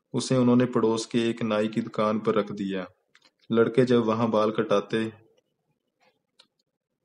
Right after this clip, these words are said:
तो अपनी बारी का इंतजार करते, समय और थोड़े से पैसे देकर पिनबॉल खेलते। यह विचार बहुत सफल रहा। कुछ ही महीनों में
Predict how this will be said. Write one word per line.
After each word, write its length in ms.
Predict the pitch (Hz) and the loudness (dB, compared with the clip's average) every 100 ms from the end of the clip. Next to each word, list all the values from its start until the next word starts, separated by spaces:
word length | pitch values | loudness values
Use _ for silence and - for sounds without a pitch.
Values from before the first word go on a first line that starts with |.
| _ - | _ 2
तो 160 | 123 | 2
अपनी 300 | 120 123 123 - | 4 2 2 2
बारी 260 | 117 113 117 | 4 6 4
का 120 | 117 | 0
इंतजार 320 | 107 107 104 | 0 2 2
करते, 460 | 101 101 - 98 95 - - | 2 -2 -2 -4 -6 -14 -20
समय 360 | - 123 123 127 | -4 2 4 4
और 160 | 123 123 | 2 0
थोड़े 240 | 117 120 | 2 2
से 140 | 117 120 | 2 0
पैसे 340 | 110 107 117 | 2 2 0
देकर 320 | 110 107 113 | -2 -2 -2
पिनबॉल 420 | 113 110 107 107 | -2 -2 2 0
खेलते। 520 | 107 104 98 - 98 92 _ _ _ _ _ _ _ - | 0 -6 -6 -4 -6 -8 _ _ _ _ _ _ _ -8
यह 220 | 113 123 | -4 0
विचार 420 | 127 123 117 117 | 0 2 4 4
बहुत 300 | 110 113 120 | 4 0 0
सफल 360 | - - 110 117 | -2 -4 0 0
रहा। 360 | 104 101 98 95 - - - - - | 0 -2 -2 -8 -14 -20 -20 -20 -2
कुछ 240 | 131 131 | -2 2
ही 100 | 139 | 2
महीनों 380 | 131 120 117 117 | 2 2 0 0
में 240 | 113 107 | 0 -2